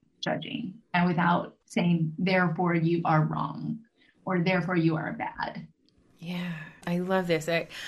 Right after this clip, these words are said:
Speaker 2: I love how you're bringing this nuance and curiosity so that kids can have a really, like, I, I think that that's always been my goal for my kids, is that I want them to have a very uncomplicated and very curious relationship with food,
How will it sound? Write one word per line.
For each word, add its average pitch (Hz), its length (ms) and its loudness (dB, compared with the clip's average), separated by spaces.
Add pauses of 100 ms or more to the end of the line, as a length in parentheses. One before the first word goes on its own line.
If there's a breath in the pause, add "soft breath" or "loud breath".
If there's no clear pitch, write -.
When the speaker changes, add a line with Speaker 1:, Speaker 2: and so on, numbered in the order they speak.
(160 loud breath)
Speaker 2:
I 175 80 4
love 196 180 4
how 202 80 0
you're 180 220 4
bringing 165 400 0
this 156 260 -6
nuance 233 760 4
and 175 140 0
curiosity 160 1000 -4
so - 120 -14
that 170 160 -2
kids 180 180 -4
can 202 140 -8
have 190 180 -4
a 185 60 -2
really, 226 240 4
like, 214 260 4
I, 214 200 -4
I - 20 -2
think 240 280 -2
that - 200 -2
that's 185 180 2
always 185 200 6
been 165 120 4
my 156 120 2
goal 151 200 -2
for - 120 -8
my 143 100 -4
kids, - 240 -8
is 170 100 -6
that 170 160 -4
I 180 80 2
want 214 180 2
them 240 120 2
to 240 80 4
have 196 140 -2
a 175 60 4
very 190 440 0
uncomplicated 185 1200 0
and 175 140 -2
very 175 180 2
curious 165 560 -2
relationship - 540 -6
with - 140 -14
food, - 240 -10